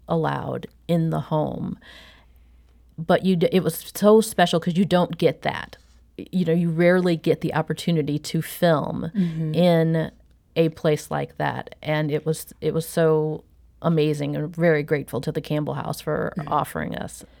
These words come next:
Speaker 1: that possibility.
Speaker 2: So Sunday's show will be the U S premiere, but, um, it has been debuted,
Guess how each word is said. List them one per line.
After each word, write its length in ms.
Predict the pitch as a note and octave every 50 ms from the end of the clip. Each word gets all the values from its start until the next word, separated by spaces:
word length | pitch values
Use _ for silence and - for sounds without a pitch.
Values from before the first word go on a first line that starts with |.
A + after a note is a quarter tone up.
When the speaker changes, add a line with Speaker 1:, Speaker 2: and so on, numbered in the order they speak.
| -
Speaker 1:
that 180 | - D#3 - -
possibility. 640 | - C#3 - - B2 C3 B2+ B2+ - - - - - _ _ _ _ _ -
Speaker 2:
So 220 | - - A#3+ A3 -
Sunday's 420 | - - B3+ C4 C#4 D4 D4 C#4+
show 240 | - - B3+ A3+ G#3+
will 220 | G#3 F3 F#3+ F3+ F3
be 320 | - - E3+ E3 E3+ F#3
the 120 | F3+ F#3
U 180 | E3+ E3 D#3 C#3+
S 160 | D3 - -
premiere, 580 | - - - F#3 E3 D#3+ D3+ D3+ A2+ D#3 F#3+ - _ _ _ - - _ -
but, 460 | D#3+ G#3+ A3 A3+ G3 E3 - - - _ _ _ _ _ _ _
um, 240 | - F#3 F3+ F3+ - -
it 100 | G#3 F#3
has 160 | G#3+ A3+ -
been 200 | - B3+ B3+ A#3
debuted, 680 | A#3+ A#3+ A3+ F#3 - F#3 F#3 F#3+ F3 C#3+ A#2 A2 -